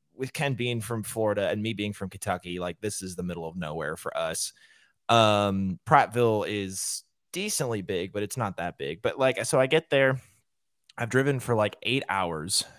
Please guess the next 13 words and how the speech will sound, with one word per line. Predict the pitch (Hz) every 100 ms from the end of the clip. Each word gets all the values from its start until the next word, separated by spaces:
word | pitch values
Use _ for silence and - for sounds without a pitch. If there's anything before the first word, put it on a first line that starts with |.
| -
through | - 110 98 95
terrible | - 135 147 123 117
Nashville | 101 95 - 85
traffic. | 90 73 73 80 - - - - - -
I'm | 143 151
really | 139 120
exhausted. | 95 101 92 - 98 90
And, | 110 107 101
like, | 95 90 80 - -
I'm | 117 113 95 90 117 - 135
realizing | 156 120 98 95 98 98 _ _ _ _ -
now | 113 127 113 101
that | 90 95 90